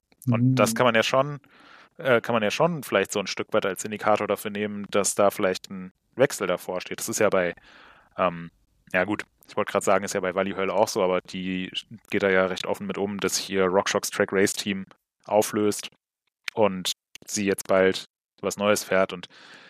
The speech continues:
Speaker 1: da sieht man derzeit auch jetzt nicht, nicht viel Mountainbike-Content, zumindest keinen aktuellen.
Speaker 2: Ja, sie
Speaker 1: Ähm.
Speaker 2: hat ja schon so, also sie hat ja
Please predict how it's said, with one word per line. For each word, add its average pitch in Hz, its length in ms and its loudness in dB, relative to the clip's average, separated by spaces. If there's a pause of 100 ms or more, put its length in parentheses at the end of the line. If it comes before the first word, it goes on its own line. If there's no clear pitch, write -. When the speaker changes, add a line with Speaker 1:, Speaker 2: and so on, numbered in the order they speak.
(140)
Speaker 1:
da 90 280 4
sieht 104 180 -12
man 98 120 -4
derzeit 98 320 0
auch 104 180 4
jetzt 104 200 -4
nicht, - 380 -10
nicht - 160 -12
viel 98 320 -4
Mountainbike-Content, 90 1500 -2 (100)
zumindest - 300 -8
keinen 92 240 -6
aktuellen. 104 600 0 (460)
Speaker 2:
Ja, 123 400 4
sie 113 60 6
Speaker 1:
Ähm. - 60 8
Speaker 2:
hat 123 60 0
ja 131 120 6
schon 139 280 4
so, 127 320 2 (220)
also 113 300 2
sie 120 180 2
hat 120 120 2
ja 123 300 2